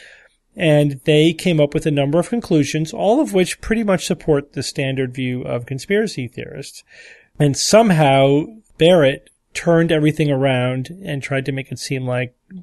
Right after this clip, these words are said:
you know, the, the paper came to conclusions that it in fact didn't. Like, for example, the psychology paper looked at the number of comments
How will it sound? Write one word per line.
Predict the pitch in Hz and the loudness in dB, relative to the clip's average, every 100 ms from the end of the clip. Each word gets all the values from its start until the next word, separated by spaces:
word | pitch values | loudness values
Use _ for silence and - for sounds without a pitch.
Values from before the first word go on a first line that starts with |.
| _ _ | _ _
you | 156 | -6
know, | 127 | -6
the, | 127 - | -6 -6
the | 143 135 | -6 -6
paper | 123 151 143 143 131 _ - - _ - | -4 -2 -2 -4 -8 _ -20 -20 _ -16
came | - 143 | -6 -4
to | 127 139 | -4 -10
conclusions | 139 135 139 123 127 123 - | -10 -6 -4 -4 -8 -10 -8
that | 123 123 - | -8 -8 -10
it | 135 | -10
in | 127 123 | -8 -8
fact | - 127 127 - 139 | -6 -4 -6 -10 -6
didn't. | - 160 123 - - - - | -2 0 -2 -10 -20 -16 -2
Like, | 156 156 | -2 0
for | - 247 | 4 6
example, | 254 - 143 110 120 147 _ _ | 6 4 0 0 -6 -8 _ _
the | 151 143 147 170 | -2 0 0 -4
psychology | 165 147 175 175 165 | -2 -2 2 2 0
paper | 160 160 160 139 143 156 - | -2 -2 0 0 0 -4 -2
looked | 170 170 | -2 2
at | 156 139 | 0 2
the | 143 | 0
number | 143 156 196 240 | 2 2 2 2
of | 214 - | 2 -2
comments | - 185 143 127 127 - - | 0 2 2 0 -4 -8 -14